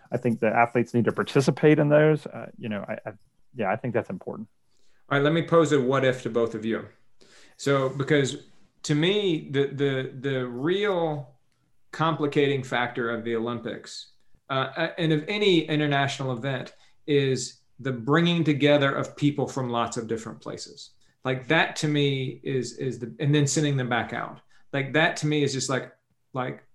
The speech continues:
Speaker 2: part of the super spreader recipe, right? And so, so do you envision, or would you think it was a good idea if the Olympic Committee said, "Okay,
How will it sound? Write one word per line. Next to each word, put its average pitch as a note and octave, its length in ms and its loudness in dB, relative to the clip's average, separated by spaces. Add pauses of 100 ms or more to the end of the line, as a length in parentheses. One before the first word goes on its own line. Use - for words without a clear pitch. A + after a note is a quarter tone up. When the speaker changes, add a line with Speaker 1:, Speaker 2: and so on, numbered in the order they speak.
(120)
Speaker 2:
part C3+ 160 0
of A#2+ 60 -2
the A#2 60 -2
super C#3 280 -2
spreader A#2+ 320 -2
recipe, A2 520 -6 (100)
right? A#2+ 320 -4 (580)
And B2+ 180 0
so, A#2+ 600 2
so B2 500 0 (1160)
do C#3+ 100 8
you F#3+ 300 4
envision, C#3 840 2 (540)
or D3+ 380 4
would D3 540 4
you D#3 440 4
think D#3+ 260 -2
it D3 80 2
was C3+ 160 2
a C#3+ 60 4
good C#3+ 180 6
idea C3+ 760 4 (140)
if B2+ 120 -2
the C3 100 2
Olympic D3 320 2
Committee C#3 300 2
said, B2+ 200 2
"Okay, C3 500 2